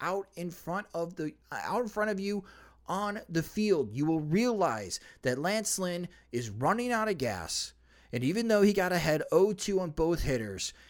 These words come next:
he did not have enough in the tank to punch those hitters out. And instead, you just watch a rookie, Nolan Jones,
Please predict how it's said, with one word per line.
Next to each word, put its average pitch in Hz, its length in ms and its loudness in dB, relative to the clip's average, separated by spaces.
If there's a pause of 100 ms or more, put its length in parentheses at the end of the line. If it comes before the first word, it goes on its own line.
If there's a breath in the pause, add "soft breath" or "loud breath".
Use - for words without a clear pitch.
(120)
he 208 260 2
did 208 260 6
not 185 300 0
have 170 440 -4
enough 139 500 -4
in 147 140 -8
the 147 100 -2
tank 151 480 -4 (240 loud breath)
to 147 140 2
punch 160 400 0
those 151 240 6
hitters 135 400 0
out. - 480 -8 (280)
And 170 200 0
instead, 170 420 2
you 156 80 0
just 156 260 2
watch 135 480 2 (120)
a 139 80 2
rookie, 123 560 4 (160)
Nolan 131 420 2
Jones, 107 760 -4